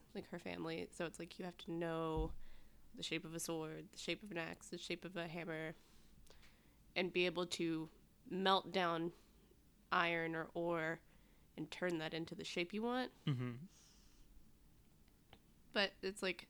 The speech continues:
Speaker 1: not just that kind of stuff, but, like, maybe, like, making pottery and just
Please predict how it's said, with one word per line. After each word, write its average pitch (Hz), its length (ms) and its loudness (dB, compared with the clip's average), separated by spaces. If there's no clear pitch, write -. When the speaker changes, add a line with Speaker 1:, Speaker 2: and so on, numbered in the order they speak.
Speaker 1:
not 233 180 4
just 196 160 -2
that 190 160 2
kind 190 100 0
of 170 80 0
stuff, 170 160 -8
but, 185 100 -4
like, 208 200 -4
maybe, 269 220 2
like, 269 180 -2
making 285 340 0
pottery 180 640 0
and 214 80 0
just 190 220 -2